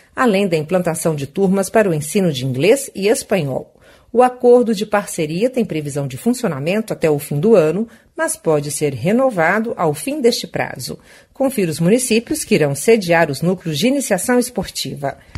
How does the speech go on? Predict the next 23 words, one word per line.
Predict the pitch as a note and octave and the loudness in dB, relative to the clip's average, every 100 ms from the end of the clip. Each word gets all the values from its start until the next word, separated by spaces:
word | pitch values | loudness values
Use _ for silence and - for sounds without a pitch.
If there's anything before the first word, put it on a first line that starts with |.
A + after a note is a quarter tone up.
| - | -16
Aragarças, | - G#3 F3+ C3+ E3 F#3 E3+ - F3 | -2 2 2 4 2 2 -2 -4 -4
Bonópolis, | C#3 C3 E3 F#3 F#3 F#3 - | -4 0 2 2 0 -4 -4
Fazenda | D3 C#3+ C#3+ F3+ | -4 -2 0 0
Nova, | F#3+ D#3 D#3+ | 2 0 0
Flores | E3+ - G3+ G3 C#3 | -4 0 2 2 0
de | B2+ | -4
Goiás, | C3+ B2+ D3+ F3 D#3+ | -2 0 2 2 -2
Itaberaí, | E3+ D3+ C#3 D3+ F#3 E3+ F3 | -2 -2 0 0 2 0 -2
Jaraguá, | E3 F3+ D3 C3 D#3 F3 | 0 2 0 2 0 2
Nova | F3 E3 G3 F3+ | 0 2 2 2
Crixás, | C#3 C#3 - E3+ F3+ - | -6 -8 0 0 0 -4
Paraúna, | - A3+ F#3 E3 F3+ F#3 | -2 2 2 2 0 0
Posse, | F#3 - D#3+ E3 - F#3 F3 - _ | -2 2 2 2 -2 -6 -6 -18 _
São | _ - B3+ C#4+ | _ 0 2 2
Luís | C4 F#3+ D3+ | 0 0 -2
de | D3 | -4
Montes | D3 G#3+ A3+ F3+ | -2 -2 -2 -2
Belos | D#3 D#3+ F#3 F3+ | 2 2 2 -2
e | D3+ | -4
São | - B3 | -2 2
Miguel | G#3+ E3 G#3 | 2 4 4
do | F#3 | 4
Araguaia, | E3 D3 C3 B2+ - - | 2 0 -6 -8 -10 -12